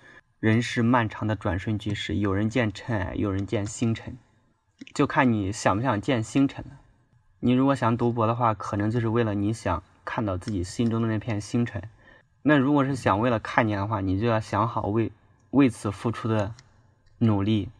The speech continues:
和这种过程中的痛苦。你考虑好了，你再去读博。如果没有考虑好，或者没有做好这种心理准备，或者你觉得自己的意志不够强大，那么没必要。因为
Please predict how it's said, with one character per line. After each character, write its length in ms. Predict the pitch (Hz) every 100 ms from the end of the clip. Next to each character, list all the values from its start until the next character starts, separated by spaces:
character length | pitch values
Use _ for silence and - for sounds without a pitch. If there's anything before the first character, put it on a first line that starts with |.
| _
和 260 | - 113 104 -
这 100 | 135
种 220 | 120 117 113
过 180 | - 127
程 200 | 107 113
中 160 | 104 107
的 140 | 104
痛 260 | - 131 107
苦。 180 | - - _ _ _
你 140 | - 131
考 260 | - 123
虑 80 | 104
好 160 | 123 -
了， 100 | -
你 80 | 98
再 140 | 95
去 100 | 104
读 160 | 95 92
博。 200 | - -
如 180 | 107 123
果 120 | 107
没 120 | 107
有 120 | 120
考 160 | 101 98
虑 60 |
好， 180 | 92 -
或 160 | - 123
者 80 | 107
没 160 | 104
有 100 | 120
做 180 | 101 120
好 80 | 101
这 80 | 110
种 140 | 104
心 160 | 95 113
理 100 | 107
准 140 | 92
备， 240 | 104 104 - _ _ _ _ _ _ _
或 160 | -
者 60 | 151
你 220 | 117 101
觉 80 | 110
得 100 | 120
自 120 | 117
己 100 | 120
的 320 | 98 101 92 - _ -
意 180 | 147
志 160 | 110 107
不 100 | 101
够 160 | 120 113
强 240 | - 90
大， 200 | 110 107 - _ _ _ _ _
那 120 | 117
么 80 | 117
没 180 | 104 101
必 120 | 107
要。 160 | 104 92 - - _ _ -
因 140 | 131
为 120 | 127